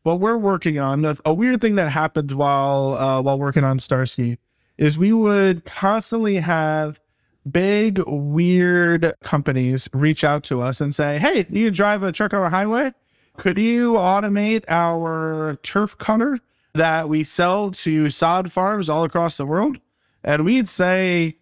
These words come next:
"Not really, because in robotics, you have to build every single part of the stack.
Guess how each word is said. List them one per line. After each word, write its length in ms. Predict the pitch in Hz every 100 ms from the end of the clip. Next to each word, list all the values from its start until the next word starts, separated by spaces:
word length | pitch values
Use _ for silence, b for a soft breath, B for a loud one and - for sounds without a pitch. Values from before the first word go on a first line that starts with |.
| -
"Not 460 | 156 165 190 202 -
really, 560 | 160 240 190 131 123 - -
because 400 | 156 165 170 151
in 220 | 175 180
robotics, 560 | 214 202 233 196 175 -
you 60 | 170
have 100 | 160
to 80 |
build 260 | 170 165 165
every 320 | 165 170 190
single 240 | 175 185 175
part 220 | 180 165
of 40 |
the 80 | 151
stack. 440 | - 139 147 190